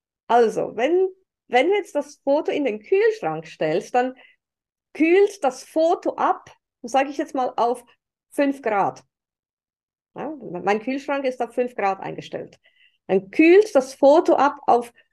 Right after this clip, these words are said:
fünf Grad. Nee, wir nehmen jetzt einmal an, wir haben jetzt dreißig Grad draußen,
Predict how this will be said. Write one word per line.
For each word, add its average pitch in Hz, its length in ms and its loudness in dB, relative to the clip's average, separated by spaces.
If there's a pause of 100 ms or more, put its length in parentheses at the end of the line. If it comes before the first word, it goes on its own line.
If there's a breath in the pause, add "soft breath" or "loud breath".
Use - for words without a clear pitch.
fünf 285 320 4
Grad. 165 340 2 (220)
Nee, 165 160 0
wir 170 60 2
nehmen 320 260 6
jetzt 403 240 4
einmal 240 260 2
an, 285 280 2 (300 loud breath)
wir 214 160 0
haben 233 380 -2
jetzt 220 360 -6
dreißig 302 480 0
Grad 262 420 0 (1040)
draußen, 170 640 -6